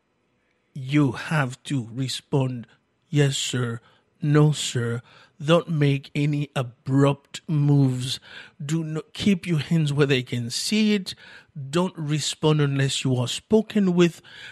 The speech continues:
That is the talk that every single parent of a black, brown,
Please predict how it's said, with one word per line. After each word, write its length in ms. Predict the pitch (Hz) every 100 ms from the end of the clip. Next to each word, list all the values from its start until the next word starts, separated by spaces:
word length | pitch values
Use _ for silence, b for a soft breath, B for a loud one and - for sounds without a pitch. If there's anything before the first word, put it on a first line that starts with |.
| B B
That 460 | 143 139 214 277 - -
is 280 | 233 208 -
the 180 | 175 180
talk 480 | - 151 - - -
that 280 | 160 139 - _ -
every 600 | 226 247 180 139 139 135
single 960 | 127 - - 226 220 208 170 143 127 123 _
parent 640 | - - 220 160 - 110 - b b b b _ _ -
of 140 | 123
a 40 | 117
black, 540 | 117 123 160 202 _ _ _ _ _ -
brown, 680 | 127 139 139 139 139 139